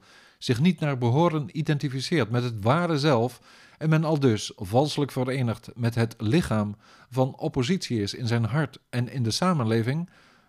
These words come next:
kan men niet het zich herhalen doorbreken van zijn geconditioneerde leven. Omdat iedereen, of hij het nu wil of niet, de gevolgen van zijn daden onder ogen moet zien,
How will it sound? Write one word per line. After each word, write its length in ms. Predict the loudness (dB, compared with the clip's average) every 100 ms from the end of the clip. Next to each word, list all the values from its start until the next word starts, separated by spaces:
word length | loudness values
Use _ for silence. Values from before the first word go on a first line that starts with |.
| _
kan 180 | 0 2
men 200 | 4 0 -4
niet 380 | 0 0 0
het 280 | -4 -6 -6 -10
zich 240 | -4 -4
herhalen 560 | -2 -2 0 0 0 2
doorbreken 600 | 4 4 2 2 2 -2
van 180 | -2 0
zijn 200 | 0 -2
geconditioneerde 800 | -4 -2 -2 -4 -2 -2 0 2
leven. 480 | 2 0 -4 -6 -12 _ _ _ _ _ _ _ _ _ _ _ _ _ _ _ _ _ _ _ _ _ _ _ _ _
Omdat 300 | -2 0 0
iedereen, 600 | 0 0 2 -2 -4 -12
of 120 | -6 2
hij 140 | 4
het 160 | 2 0
nu 220 | -2 2
wil 200 | 2 2
of 180 | -2 -4
niet, 260 | -6 -6 _ _
de 100 | -4
gevolgen 560 | -2 4 4 4 0
van 200 | 0 0
zijn 220 | 2 2
daden 360 | 4 2 2 -2
onder 260 | -2 -4 0
ogen 300 | -2 0 -2
moet 240 | -2 -4
zien, 320 | -4 -4 -4